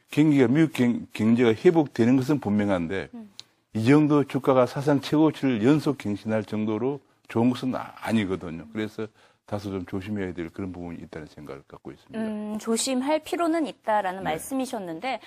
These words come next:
Speaker 2: 그렇다면 이렇게 미국 증시가 나 홀로 강세를 보이고 있는 주된 원인은 무엇이
Speaker 1: 아, 가장 큰 원인은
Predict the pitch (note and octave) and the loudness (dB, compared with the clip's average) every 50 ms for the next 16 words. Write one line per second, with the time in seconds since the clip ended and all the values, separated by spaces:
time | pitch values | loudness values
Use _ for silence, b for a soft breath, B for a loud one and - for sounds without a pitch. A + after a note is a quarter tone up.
0 | B B B B - F4+ F#4+ - G#4+ G#4 G4 D#4+ C4 C4+ - C#4 A3 F#3 A3 B3+ | B B B B -2 -2 2 4 4 4 6 4 2 0 0 -2 -2 0 0 2
1 | E4 F#4+ F#4+ - - F4+ E4+ E4 D#4+ D4+ C#4 A3+ G#3+ G3+ G#3 A#3 A#3+ A3+ G3 - | 2 0 0 0 0 0 0 0 0 -2 -2 2 2 4 4 4 2 2 6 8
2 | D#4+ - - G4 G4+ G4 F#4+ F#4+ F#4 F4 - - G#3+ G3 G#3 A3+ B3+ B3+ - D#4 | 8 8 8 8 6 6 6 6 4 2 2 0 -2 0 0 -2 -2 -2 0 0
3 | D4 D4 C4+ - B3 B3+ C4+ B3+ C4 A#3 G#3 F#3 E3 D#3 - - - D4 B3 E4 | 0 0 -2 -2 0 0 0 0 0 -2 -2 -4 -6 -6 -8 -8 -8 -4 -2 0
4 | D#4+ B3+ F#3 F3 G3 B3 C#4+ D4+ C#4+ A#3 F#3 F3+ F3+ F#3+ - - _ _ - - | 0 0 0 -2 -2 0 2 2 2 0 -2 -6 -8 -10 -12 -18 _ _ -12 -8
5 | - G2 G2 - B2+ B2+ B2+ A#2 - - D3 C#3 C3+ A#2+ G#2 G2+ G#2 G#2+ G#2 G#2 | -6 -4 -2 0 0 0 0 0 -2 0 2 2 2 2 2 2 2 0 0 0
6 | C3 B2 E2+ C#2+ | -2 -2 -4 -8